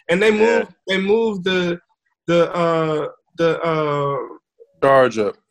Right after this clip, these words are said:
Speaker 1: charge to a second degree instead of third degree now,
Speaker 3: No,
Speaker 1: which
Speaker 3: no, no,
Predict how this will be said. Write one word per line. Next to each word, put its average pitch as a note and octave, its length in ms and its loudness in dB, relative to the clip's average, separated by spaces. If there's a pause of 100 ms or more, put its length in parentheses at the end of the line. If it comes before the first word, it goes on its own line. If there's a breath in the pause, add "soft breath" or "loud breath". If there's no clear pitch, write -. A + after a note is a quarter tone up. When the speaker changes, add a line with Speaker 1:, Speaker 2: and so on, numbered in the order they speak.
(160)
Speaker 1:
charge G3 560 2
to F#3 200 -2
a D#3+ 40 0
second G3 440 -4
degree D3 560 -4
instead D3+ 380 -4
of D3+ 100 -10
third G3+ 240 -2
degree C3+ 300 -8
now, C3 320 -6 (180)
Speaker 3:
No, C#3+ 80 0
Speaker 1:
which F3 100 2
Speaker 3:
no, F3+ 120 0
no, F3+ 140 0